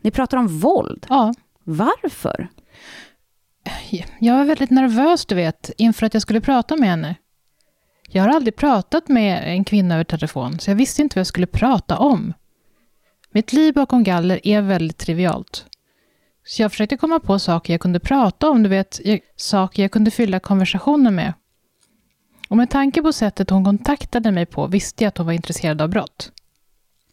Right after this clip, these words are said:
Speaker 2: Jag är inte den jag låter som i samtalen. Och jag förstod inte hur illa de var.
Speaker 1: Mm.
Speaker 2: Mm.
Speaker 1: Slut på konversation.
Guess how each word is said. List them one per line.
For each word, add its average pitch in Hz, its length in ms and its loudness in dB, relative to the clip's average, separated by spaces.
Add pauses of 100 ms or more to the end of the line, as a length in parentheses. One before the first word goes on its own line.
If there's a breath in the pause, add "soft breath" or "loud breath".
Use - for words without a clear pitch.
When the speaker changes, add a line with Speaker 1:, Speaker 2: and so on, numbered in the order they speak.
(220)
Speaker 2:
Jag 220 180 0
är 277 40 4
inte 294 240 2
den 185 200 2
jag 190 120 4
låter 254 340 0
som 165 180 -2
i 170 60 -2
samtalen. 165 640 -6 (480)
Och 180 80 0
jag 196 80 0
förstod 269 380 0
inte 208 220 2
hur - 120 -2
illa 202 260 2
de 214 160 2
var. 233 240 0 (920)
Speaker 1:
Mm. 170 360 -6
Speaker 2:
Mm. 202 120 -2 (1080 soft breath)
Speaker 1:
Slut - 380 -4
på - 80 -8
konversation. 190 680 -2